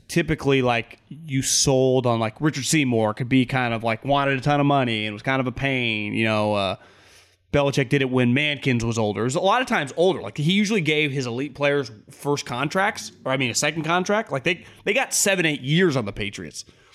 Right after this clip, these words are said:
Like, DeForest was, he got his four years, right? And then he got paid going into his fifth. You know, just maybe he got five years. I can't even remember now. But my point is,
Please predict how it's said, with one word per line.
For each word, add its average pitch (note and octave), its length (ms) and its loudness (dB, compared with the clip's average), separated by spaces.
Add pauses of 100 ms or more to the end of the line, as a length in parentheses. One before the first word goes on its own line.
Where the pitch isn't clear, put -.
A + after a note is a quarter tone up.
Like, D3 120 0
DeForest A3 500 0
was, C#3+ 600 0 (580)
he E3+ 80 -2
got F#3 260 0
his D#3+ 160 2
four F3 320 4
years, E3 460 2
right? C3+ 240 0 (460)
And C3+ 100 -2
then C3 60 0
he C3+ 40 2
got C3 180 -2
paid C#3 320 -2
going C3 220 2
into B2 140 -2
his A2+ 100 -6
fifth. D#3 480 -2 (1400)
You C3+ 140 -4
know, B2 180 -2
just - 340 -8
maybe D#3 280 2
he B2+ 60 0
got A#2+ 180 -2
five G#2+ 280 0
years. G#2+ 200 -2
I A2 60 -4
can't G#2+ 200 -4
even G2 160 -6
remember G2+ 300 -6
now. G2+ 160 -4
But A2 80 -6
my A#2+ 160 0
point C#3 400 2
is, A2 360 0